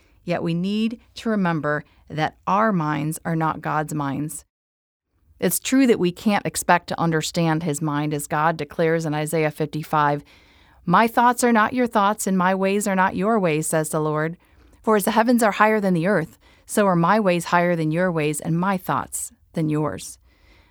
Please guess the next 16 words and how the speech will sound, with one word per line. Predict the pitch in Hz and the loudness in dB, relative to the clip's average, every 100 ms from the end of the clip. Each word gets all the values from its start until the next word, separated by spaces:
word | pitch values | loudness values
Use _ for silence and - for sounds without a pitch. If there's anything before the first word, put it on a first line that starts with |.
| _ | _
When | 175 185 | 0 0
you | 226 | 0
can't | - 254 | 0 0
understand | - 190 196 - 175 175 | 0 -2 -2 -4 -2 -2
the | |
ways | 160 160 160 | -2 -2 -2
of | 160 | -6
God, | - 143 147 143 | -4 -2 -2 -4
remember | 160 160 165 185 202 220 | -4 -2 0 0 0 -2
and | 165 | -2
cling | 160 175 170 175 | -4 -2 -2 -2
to | 156 | -4
the | 156 | -6
truth | - - 202 185 | -8 -6 -6 -4
about | 151 143 - | -4 -4 -6
God. | 139 143 - | -6 -6 -8